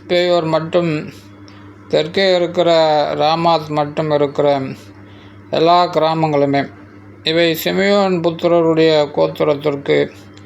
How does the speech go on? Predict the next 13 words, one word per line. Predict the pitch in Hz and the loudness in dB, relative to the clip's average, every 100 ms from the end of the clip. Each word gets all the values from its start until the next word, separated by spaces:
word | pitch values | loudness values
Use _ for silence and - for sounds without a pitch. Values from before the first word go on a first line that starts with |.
| - - - - - - | -20 -20 -20 -20 -20 -6
அவர்கள் | - 165 165 160 | 0 2 2 2
வம்சங்களின்படி | 156 165 185 180 170 156 156 151 147 | 0 0 0 0 0 0 0 0 0
கிடைத்த | 143 147 143 147 139 135 - - - | 2 0 0 0 0 0 -6 -14 -12
சுதந்திரம். | - 143 143 127 127 - - - - - - - - - - - | -2 0 0 0 -2 -4 -18 -20 -20 -20 -20 -20 -20 -20 -20 -20
சிமியோன் | - 165 185 208 208 190 | -4 -2 0 2 2 2
புத்திரருடைய | 175 180 175 175 165 165 156 151 143 - | 0 0 2 4 4 4 4 4 2 -2
சுதந்திரம் | - 156 160 151 170 156 - - - - - - - - - - | -4 -2 0 0 0 -2 -10 -16 -20 -20 -20 -20 -20 -20 -20 -10
யூதா | - 170 196 196 190 | -2 0 2 2 2
புத்திரரின் | 175 165 175 170 160 160 147 | 0 -2 0 2 2 0 0
பங்கு | 147 156 165 | 0 0 2
வீதத்திற்குள் | 165 160 156 143 143 143 143 143 139 - - | 2 2 0 -2 -4 -2 0 0 0 -8 -6
இருக்கிறது. | 139 135 135 127 120 117 - - - - - - - - - - - - - | -4 -2 -2 -2 -2 -4 -6 -20 -20 -20 -20 -20 -20 -20 -20 -20 -20 -16 -2
யூதா | 160 202 208 | 2 4 2